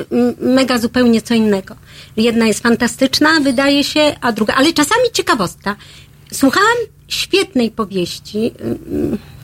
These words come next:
y, oczywiście, no, kul babcia, babcia nie ma pamięci, chociaż chodzę na <laughs> ćwiczenia pamięci, <laughs> żeby pamiętać, ale przeczytane tak, że śmiałam się przez tydzień, słuchałam i patrzyli ludzie na mnie dziwnie,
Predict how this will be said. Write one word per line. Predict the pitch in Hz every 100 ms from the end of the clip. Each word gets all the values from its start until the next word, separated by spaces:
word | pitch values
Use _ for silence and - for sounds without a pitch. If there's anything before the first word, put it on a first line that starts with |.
| - - 294
y, | - 277
oczywiście, | 247 240 - 220
no, | 233 226 -
kul | 254
babcia, | 220 226 - 208 202
babcia | - 220 208 214
nie | 208
ma | 190 185
pamięci, | 190 185 190 - 392 - -
chociaż | - 269 240
chodzę | - 240 214
na | 208 202
<laughs> | -
ćwiczenia | - 226 - 233 185 185
pamięci, | 202 185 196 247 - - 277 - 339 330 -
<laughs> | 480 427 381 294 -
żeby | 220 208
pamiętać, | 208 196 202 247 339 - -
ale | 240 247 - - - -
przeczytane | - 269 254 294 302
tak, | 285 269 247
że | 247
śmiałam | - 226 233 240
się | - 214 214 -
przez | - 214 -
tydzień, | 233 208 254 247
słuchałam | - 202 - 214 233 233
i | 208
patrzyli | 233 220 233 233
ludzie | 214 208 214
na | 214
mnie | 214 220
dziwnie, | 196 208 302